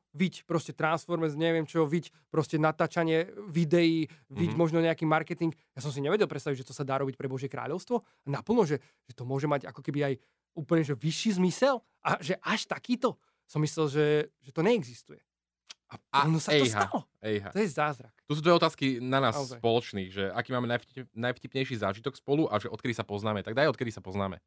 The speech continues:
Speaker 1: Ja som ťa spoznal vtedy, keď mi Maki Molnár z Trebišova ukázal video svojho smiešného kamaráta, ktorý skákal po fontáne a robil nejaký parkour.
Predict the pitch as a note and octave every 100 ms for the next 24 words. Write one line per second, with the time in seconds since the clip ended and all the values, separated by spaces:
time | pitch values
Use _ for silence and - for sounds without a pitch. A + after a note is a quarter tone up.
0 | _ _ _ _ _ - E3 E3 D#3+ A#2
1 | D#3+ E3 - D#3 D3+ C#3+ D3 D3 - D3
2 | D3 C#3+ C#3+ - D3 C#3 C#3 C#3+ C3+ C#3
3 | D#3 C#3 C3 D3 D3+ C#3+ C#3 D3+ C3+ C#3
4 | D3 D3 C3+ D3 D3 C#3+ C#3 - C#3 C#3
5 | B2+ - D3 C#3 C#3+ C3+ D3 C3+ D#3 D#3
6 | C#3+ C#3+ D3 C#3 - C#3+ C#3 A3+